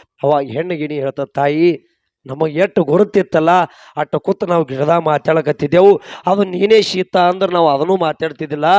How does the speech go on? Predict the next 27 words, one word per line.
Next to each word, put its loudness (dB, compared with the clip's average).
ಅದು, 4
ಆ, 2
ನಮಗ್ -6
ಗುರುತಾಗಿ 0
ನಾವು 2
ಅಷ್ಟು -4
ಮಾತಾಡಿದ್ದೆವು" -2
ಅಂದಾಗ -2
ಅವಾಗ 4
ಆಕಿ -4
ಹೇಳ್ತಾಳೆ, 0
"ಇಲ್ಲ, 0
ನೀವು 0
ಅದನ್ನ -2
ಪರಿಪೂರ್ಣ 0
ಹೇಳತನ 0
ನಾ -2
ಬಿಡಂಗಿಲ್ಲ" 0
ಅಂದಾಗ 0
ಅದು 4
ಹೆಣ್ಣು 0
ಗಿಣಿ 0
ಹೇಳ್ತದ, 0
"ತಾಯಿ, 2
ಅದು -2
ನನ್ನ -2
ಗಂಡ -2